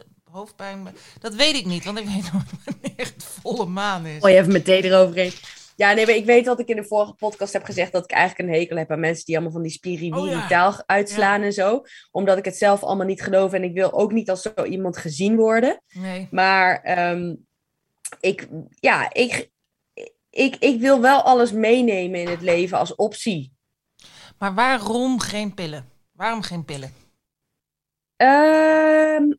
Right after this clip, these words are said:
Speaker 2: omdat ik, ehm, ja, dat is een goede vraag.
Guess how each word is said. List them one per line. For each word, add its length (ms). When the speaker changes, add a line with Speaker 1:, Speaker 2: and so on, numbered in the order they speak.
Speaker 2:
omdat 440
ik, 380
ehm, 880
ja, 440
dat 100
is 100
een 120
goede 200
vraag. 440